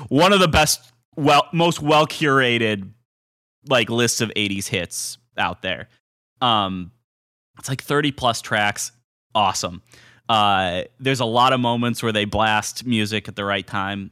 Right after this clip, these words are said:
and it, it's a great audio cue. If you are streaming this game, make sure you turn on the streaming mode, but also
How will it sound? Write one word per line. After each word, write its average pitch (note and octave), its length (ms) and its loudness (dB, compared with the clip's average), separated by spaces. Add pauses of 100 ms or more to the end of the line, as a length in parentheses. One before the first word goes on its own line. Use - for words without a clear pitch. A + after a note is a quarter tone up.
(140)
and A2 180 -4
it, G2+ 60 -10 (460)
it's - 180 -14
a - 20 -12
great B2 240 0
audio G#2+ 320 0
cue. G2+ 300 -6 (880)
If C#3+ 180 -6
you G3+ 160 -2
are B3+ 140 2
streaming E3+ 540 -2
this G#2+ 200 -4
game, G#2+ 420 -2 (420)
make G#2+ 200 -4
sure C3+ 140 -2
you C#3+ 100 -2
turn E3 240 -2
on F3+ 120 0
the G#3 60 -4
streaming G#3 460 -4
mode, A2 340 -2 (520)
but D3 320 0
also D#3 480 2